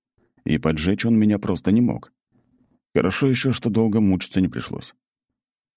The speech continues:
Буквально через десять минут Серый скинул скорость,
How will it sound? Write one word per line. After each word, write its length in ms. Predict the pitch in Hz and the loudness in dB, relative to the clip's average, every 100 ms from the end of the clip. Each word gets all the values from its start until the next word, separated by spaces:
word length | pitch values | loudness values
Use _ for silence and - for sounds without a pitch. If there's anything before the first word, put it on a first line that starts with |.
| _ _ | _ _
Буквально 580 | - 71 78 90 90 87 | -2 -2 0 0 2 0
через 300 | - 85 78 | 0 -2 -2
десять 420 | 82 90 - - | 0 -2 -2 -6
минут 460 | 71 76 90 87 - _ _ | -2 2 2 0 -4 _ _
Серый 440 | - - 95 92 | -10 -2 0 2
скинул 520 | 78 - 87 80 69 - | -2 -2 -2 0 -2 -6
скорость, 580 | - 104 95 87 - | -4 -2 0 -2 -8